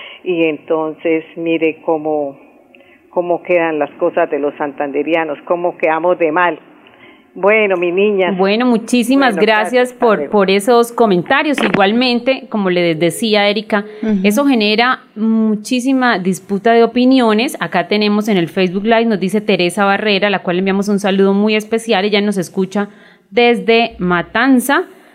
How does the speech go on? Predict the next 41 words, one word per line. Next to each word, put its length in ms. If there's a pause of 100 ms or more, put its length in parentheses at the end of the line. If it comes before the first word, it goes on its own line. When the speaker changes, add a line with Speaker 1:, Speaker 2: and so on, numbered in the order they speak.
(240)
Speaker 3:
Sí. 100
Speaker 2:
Eh, 400
el 140
ingeniero 420
Rodolfo 440
Hernández 560
lo 140
necesitamos 640
en 100
la 100
gobernación. 840 (360)
Ya 240
casi 340
todos 400
sabíamos 840 (160)
que 340
él 220
quería 440
ser, 440
era 220
gobernador. 800 (1120)
Entonces, 580
esas 240
son 160
posiciones 540
que 120
tenemos, 460
seis 200
treinta, 320
cuarenta 300
y 80
ocho 160
setenta, 420
seis 240
treinta, 360
cuarenta 340
y 40
siete, 380
noventa 540
y 80
cuatro. 440